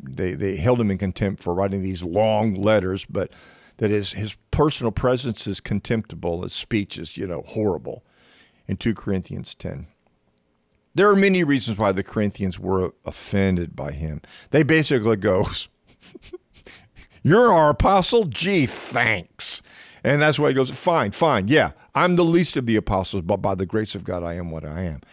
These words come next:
I'm the best you've got." And I wondered if Paul were to appear today, I don't think we would be impressed with him. I think we wouldn't, you know, he would, we would be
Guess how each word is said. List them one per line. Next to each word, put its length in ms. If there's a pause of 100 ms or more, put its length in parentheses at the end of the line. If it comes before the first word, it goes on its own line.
(160)
I'm 180
the 80
best 380
you've 140
got." 360 (2000)
And 180
I 60
wondered 400
if 140
Paul 360
were 120
to 100
appear 440
today, 640 (1040)
I 160
don't 180
think 180
we 160
would 160
be 100
impressed 420
with 140
him. 200 (1500)
I 120
think 280
we 160
wouldn't, 380
you 160
know, 80
he 160
would, 220
we 180
would 220
be 360